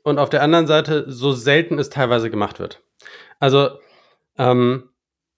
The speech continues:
was enorm hilft, ist, wenn du versuchst, deine Produktentwicklung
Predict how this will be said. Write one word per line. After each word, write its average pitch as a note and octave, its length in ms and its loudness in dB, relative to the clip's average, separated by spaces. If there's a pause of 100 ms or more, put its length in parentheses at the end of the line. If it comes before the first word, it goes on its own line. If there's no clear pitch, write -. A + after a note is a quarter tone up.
(1400)
was D3+ 360 -2
enorm F3 360 2
hilft, F#3+ 340 -2
ist, E3 260 -4
wenn D3 160 2
du D3+ 100 -4
versuchst, F3 800 -4
deine C3+ 180 2
Produktentwicklung D#3 1300 0